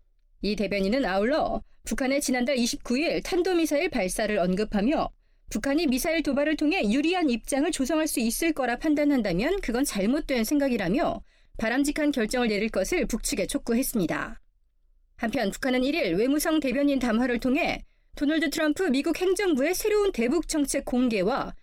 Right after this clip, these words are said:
핵추진 항공모함 칼빈슨호의 한반도 수역 진입에 대한 입장을 밝혔습니다.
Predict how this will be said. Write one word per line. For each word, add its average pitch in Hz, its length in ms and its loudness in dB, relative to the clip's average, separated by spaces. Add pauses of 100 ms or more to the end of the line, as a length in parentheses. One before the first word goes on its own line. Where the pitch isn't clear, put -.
(220)
핵추진 330 380 0
항공모함 349 500 2
칼빈슨호의 330 800 2
한반도 349 560 2
수역 302 320 -2
진입에 226 380 0
대한 220 240 0
입장을 196 500 -2
밝혔습니다. 175 840 -2